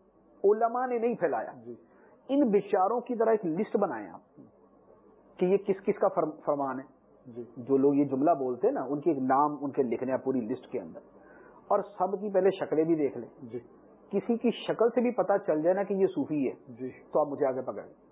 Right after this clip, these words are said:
Speaker 2: جی۔ اللہ۔
Speaker 1: داڑھی نہیں ہوگی چہرے پہ، داڑھی منڈے،
Speaker 2: جی۔
Speaker 1: اور پینٹ شرٹ پہنی ہوئی ہے۔
Speaker 2: جی۔
Speaker 1: نماز ذوق میں کبھی آئے تو پڑھ لی،
Speaker 2: جی۔
Speaker 1: نہیں ذوق میں نہیں بھی پڑھی۔
Speaker 2: جی۔
Speaker 1: تو جو یہ جملہ بولنے والے ہیں،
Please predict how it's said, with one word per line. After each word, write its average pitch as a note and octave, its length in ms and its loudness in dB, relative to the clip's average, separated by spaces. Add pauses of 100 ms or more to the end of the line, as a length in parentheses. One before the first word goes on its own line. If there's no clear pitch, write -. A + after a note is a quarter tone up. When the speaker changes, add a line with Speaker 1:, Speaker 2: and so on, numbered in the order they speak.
(240)
Speaker 2:
جی۔ B2+ 340 -16 (500)
اللہ۔ C3 340 -8 (200)
Speaker 1:
داڑھی C#3+ 200 2
نہیں F#3+ 160 4
ہوگی F3+ 160 4
چہرے D#3+ 280 -2
پہ، - 140 -16
داڑھی C#3+ 360 2
منڈے، D3+ 240 0 (300)
Speaker 2:
جی۔ A#2 160 -14 (460)
Speaker 1:
اور D3 460 2 (220)
پینٹ D3+ 200 -2
شرٹ E3 220 -2
پہنی D3+ 200 -4
ہوئی C#3 220 -6
ہے۔ - 80 -14
Speaker 2:
جی۔ A#2 100 -14 (580)
Speaker 1:
نماز D#3+ 540 2
ذوق D3 240 2
میں D3+ 100 -2
کبھی D3 260 2
آئے C3+ 100 0
تو C#3+ 120 -2
پڑھ C#3+ 220 4
لی، D3+ 180 2 (340)
Speaker 2:
جی۔ A#2+ 140 -12
Speaker 1:
نہیں C#3+ 280 0
ذوق C3 240 0
میں G#2+ 60 -2
نہیں G#2 120 -6
بھی B2+ 120 0
پڑھی۔ B2+ 200 2 (300)
Speaker 2:
جی۔ B2 80 -16 (680)
Speaker 1:
تو C#4 60 4 (200)
جو G3+ 200 2 (180)
یہ A3 220 -2
جملہ A3 380 2
بولنے A3 320 4
والے F3+ 340 2
ہیں، G#3 200 -6